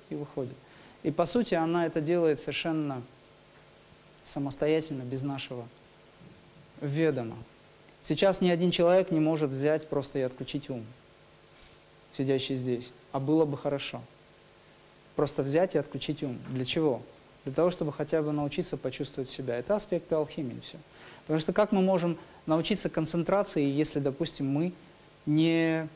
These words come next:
выстраиваем ментальную паузу хотя бы несколько секунд? Это важный момент.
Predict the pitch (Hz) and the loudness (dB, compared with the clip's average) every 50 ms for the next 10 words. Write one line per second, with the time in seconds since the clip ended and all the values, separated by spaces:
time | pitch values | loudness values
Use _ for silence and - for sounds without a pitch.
0 | - - - 170 143 151 - - - 170 165 175 170 165 170 165 160 156 156 - | -18 -12 -6 -4 -2 -2 0 0 2 2 4 4 4 2 2 2 2 0 -2 -6
1 | - - - - - - - 156 160 156 151 165 160 156 151 156 151 147 - 175 | -12 -20 -20 -20 -12 -2 2 2 2 4 4 2 2 2 2 2 0 0 0 0
2 | 170 160 143 127 123 - - 139 - 143 135 135 139 143 147 143 139 - 139 - | 2 2 2 0 -2 -4 -6 -4 -2 -2 0 0 0 0 0 -2 -4 -6 -8 -8
3 | - 135 - - - - - 143 117 113 - - - - - - - - - - | -6 -6 -6 -6 -6 -8 -8 -8 -8 -10 -12 -18 -20 -20 -20 -20 -20 -20 -20 -20
4 | - - - - - - - - - - - - - - - - - - - - | -20 -20 -20 -20 -20 -20 -20 -20 -20 -20 -20 -20 -20 -20 -20 -20 -20 -20 -20 -20
5 | - - - - 139 - 160 165 190 190 170 151 156 147 147 151 151 147 120 110 | -20 -20 -10 -10 -2 0 2 4 4 4 4 2 0 0 0 0 0 -2 -4 -6